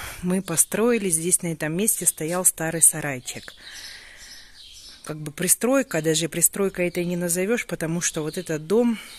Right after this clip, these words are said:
почти в три раза больше, допустим, чем вот этот. Они в-, между собой связаны, то есть нету, чтобы этот был отдельно, этот отдельно. В общем, они между собой связаны.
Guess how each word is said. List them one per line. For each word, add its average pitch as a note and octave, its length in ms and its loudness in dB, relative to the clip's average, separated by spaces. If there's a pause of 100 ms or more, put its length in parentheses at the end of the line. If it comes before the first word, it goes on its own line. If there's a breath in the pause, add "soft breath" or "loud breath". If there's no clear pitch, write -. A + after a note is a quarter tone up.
(200 loud breath)
почти E3 340 2
в F3+ 60 2
три F3 240 -2
раза F3+ 320 4
больше, E3+ 420 2
допустим, D3 540 -2
чем D#3+ 260 0
вот D3+ 200 -4
этот. B2 360 -6 (600 loud breath)
Они F#3 280 4
в-, E3 80 2
между E3+ 320 2
собой D#3+ 380 2
связаны, D#3 640 4
то - 100 -4
есть D3+ 220 6
нету, D#3+ 300 0
чтобы D3 320 -2
этот C#3 240 -6
был D3+ 160 2
отдельно, F3+ 420 2
этот D3+ 360 -2
отдельно. F3+ 420 2
В D#3+ 40 -2
общем, D3+ 220 -2
они E3+ 180 -2
между D#3+ 320 -2
собой D3+ 380 0
связаны. B2 640 -2